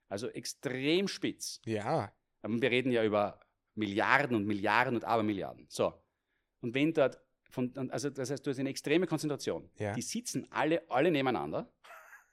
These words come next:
Speaker 1: Die kennen sich alle.
Speaker 2: Okay.
Speaker 1: Da wird, da kriegt einer,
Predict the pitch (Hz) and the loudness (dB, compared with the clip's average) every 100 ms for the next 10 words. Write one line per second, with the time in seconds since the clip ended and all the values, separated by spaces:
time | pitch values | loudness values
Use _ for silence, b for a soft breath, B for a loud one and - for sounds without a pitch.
0 | B B - - 185 175 107 95 73 90 | B B -4 2 4 4 2 -4 -2 -2
1 | 262 123 117 113 120 _ _ _ _ - | 0 -2 0 0 0 _ _ _ _ -2
2 | 120 156 - 135 160 - 101 127 202 180 | 2 2 0 -2 -4 -4 2 4 8 8
3 | 185 | 6